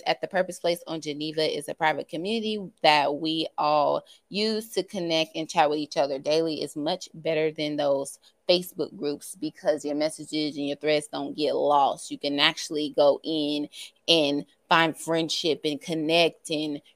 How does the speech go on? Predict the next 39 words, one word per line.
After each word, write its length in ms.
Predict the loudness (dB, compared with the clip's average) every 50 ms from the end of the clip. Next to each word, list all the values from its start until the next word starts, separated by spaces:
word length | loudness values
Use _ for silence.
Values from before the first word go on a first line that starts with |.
| _ _
reflect 580 | -2 -2 -2 0 0 4 8 8 8 8 6 2
on 180 | -4 -4 -4
things 260 | -2 -2 -2 -2 0 0
that 120 | 0 0
have 240 | 0 -2 -6 -6 -4
been 180 | -6 -6 -6
said 380 | -6 -2 8 10 10 10 10 8
and 180 | 6 2 -4 -4
shared 380 | -4 0 4 4 4 4 4
in 220 | 0 -2 -4 -4 -2
there. 240 | -2 -4 -4 -4
And 160 | -6 -6 -8 -10
so 420 | -2 0 2 4 4 2 2 -2 -8 -20 -20 _ _
I 140 | 2 2 4
encourage 500 | 4 0 -2 2 4 4 4 4 2 -2
you 260 | -2 -2 -2 -2 -4
to, 840 | -6 -8 -10 -4 0 2 4 6 6 6 6 6 4 4 2 2 0 0 -2
um, 680 | 0 0 2 0 0 -2 -2 -4 -6 -6 -8 -10 -14 _ _ _ _ _ _ _ _ _ _ _ _ _ _ -12 -12 _ _ 4
find 260 | 6 6 6 4 4
the 80 | 2
link 320 | 2 2 0 0 0 0 -2
in 80 | -4
the 60 | -2 -4
description 440 | -4 -6 -2 -4 -4 -2 -2 -4
if 140 | -4 -4 -4
you're 120 | -4 -4 -2
on 120 | -2 -2
YouTube 680 | -2 -2 -2 -2 -2 -2 -4 -4 -2 -2 -2 -2 -2 -2 -4
and 160 | -4 -4 -6
join 360 | -2 -2 0 0 0 -2 -4 -6 -4 0
us 300 | 0 0 0 -2 -8 _ _ _ -20 _ _ _ _ _
on 380 | 0 2 2 2 0 0 -4 -2
Geneva 840 | 0 0 0 0 0 -2 -2 -2 -2 -2 -2 0 2 4 4 2 2 2 2
at 180 | 2 2 2
the 80 | -2 -4
Purpose 380 | 0 0 -2 -2 -2 -10 -10 -2
Place. 240 | 0 0 0 0 -2
I 160 | -2 0 2
will 200 | 2 2 2 0